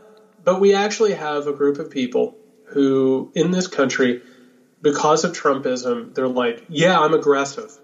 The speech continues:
F you," right? Like, "I'm a Trump person. Is that a problem?"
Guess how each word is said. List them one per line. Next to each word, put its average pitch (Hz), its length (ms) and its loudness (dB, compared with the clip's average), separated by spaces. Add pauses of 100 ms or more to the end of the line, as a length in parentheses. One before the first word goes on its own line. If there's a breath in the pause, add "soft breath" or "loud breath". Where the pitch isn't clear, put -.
(220)
F 165 240 -4
you," 135 380 -4
right? 135 320 2
Like, 170 140 0
"I'm 196 140 4
a 214 160 2 (500)
Trump 190 300 -2 (540)
person. 127 400 -6
Is 120 60 -10
that 151 140 0
a - 40 -8
problem?" 185 480 -4